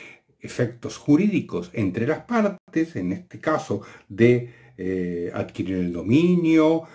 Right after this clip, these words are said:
eh, o, eh, hacer un derecho real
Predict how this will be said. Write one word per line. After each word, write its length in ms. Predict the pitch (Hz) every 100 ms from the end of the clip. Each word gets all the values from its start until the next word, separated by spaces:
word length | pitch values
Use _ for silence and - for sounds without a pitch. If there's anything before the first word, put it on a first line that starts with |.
| - -
eh, 380 | 92 92 98 - -
o, 400 | 127 127 - - - _ _ _ _ _ _ _ _ _
eh, 720 | - 92 92 90 87 90 90 110 _ _ _ _ _ _ _ _ - _ _ _ _
hacer 340 | 110 - 113
un 180 | 117 104
derecho 880 | 95 101 107 - 101 90 87 85 85
real 520 | 82 98 107 127 107